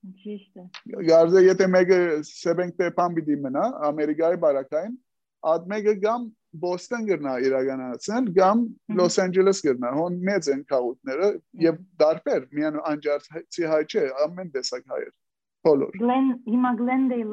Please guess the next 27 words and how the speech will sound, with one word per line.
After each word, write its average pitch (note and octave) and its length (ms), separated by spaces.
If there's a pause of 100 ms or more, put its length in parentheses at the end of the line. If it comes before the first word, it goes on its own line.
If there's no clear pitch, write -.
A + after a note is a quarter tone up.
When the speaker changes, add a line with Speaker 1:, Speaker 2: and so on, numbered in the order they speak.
Speaker 1:
լայր, A3+ 260
հիսուն B3 380
հոգիով A#3+ 360
քեբաբ A#3+ 380
կրնայիր A#3 440
ու E3+ 100
դել E3 180
գալի։ D#3+ 280 (140)
Speaker 2:
Ինքն, D#3 340
հա, - 180 (580)
դարին A#3 400
մե C4 140
մը A#3 180
գերտամ, F3+ 440
աթավա E3+ 380
սիգարն D3+ 440
եմ, D3+ 80
որտեղ C#3+ 300
հոն F3 180
հորքուրներ F3 580
և C#3+ 160
ամու D3+ 260
պան E3 220
ունեմ, B2 220
որ C#3 180
եղբայր D#3 340
ունեմ։ A#2+ 220